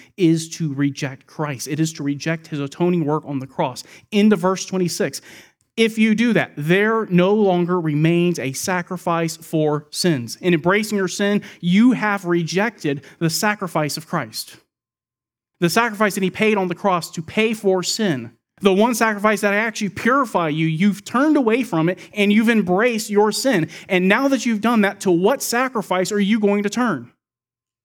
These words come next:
Who's going to purify you now? You know, in the Bible, there's only two kinds of sacrifices. There is the sacrifices,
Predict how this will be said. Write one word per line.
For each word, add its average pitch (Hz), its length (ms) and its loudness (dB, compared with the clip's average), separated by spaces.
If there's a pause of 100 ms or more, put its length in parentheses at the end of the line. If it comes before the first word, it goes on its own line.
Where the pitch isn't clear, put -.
(1080)
Who's 277 260 6
going 240 220 2
to 220 60 0
purify 226 460 0
you 208 280 2
now? 190 420 -2 (1080)
You 220 60 4
know, 233 160 4
in 214 80 4
the 208 60 4
Bible, 240 320 2
there's 190 120 0
only 233 200 2
two 226 560 -2
kinds 190 360 -2
of 170 80 -6
sacrifices. 143 920 -8 (640)
There 185 140 4
is 175 80 -2
the 170 80 -4
sacrifices, 214 1000 -2